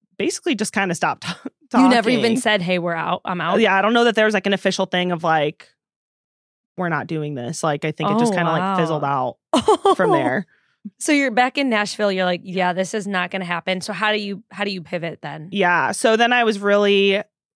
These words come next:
Speaker 1: like, once I decided to not do that, I was at an even bigger crossroads than I was when I hated my corporate job, because I was like,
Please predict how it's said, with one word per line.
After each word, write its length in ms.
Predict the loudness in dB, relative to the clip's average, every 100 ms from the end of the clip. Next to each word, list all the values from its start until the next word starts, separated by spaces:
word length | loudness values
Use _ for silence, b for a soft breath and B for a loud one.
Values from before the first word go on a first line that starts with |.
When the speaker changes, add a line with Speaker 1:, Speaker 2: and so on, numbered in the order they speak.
| _ 0
Speaker 1:
like, 180 | 0 2
once 140 | 2
I 100 | 2
decided 320 | 2 2 2
to 80 | 2
not 220 | 0 0
do 200 | -2 0
that, 420 | 2 2 2 0 -4 _ -4
I 160 | 0 2
was 160 | 2
at 140 | 0 2
an 220 | 2 0 _
even 260 | 0 2 2
bigger 220 | 2 0
crossroads 560 | 0 0 0 2 0 2
than 100 | -2
I 80 | 0
was 240 | 2 0
when 80 | 0
I 120 | 0
hated 220 | 0 -2
my 140 | -4 -4
corporate 340 | -2 -2 -4
job, 280 | -2 -2 -2
because 240 | -2 -2
I 120 | 0 -2
was 160 | -2
like, 360 | 0 0 -2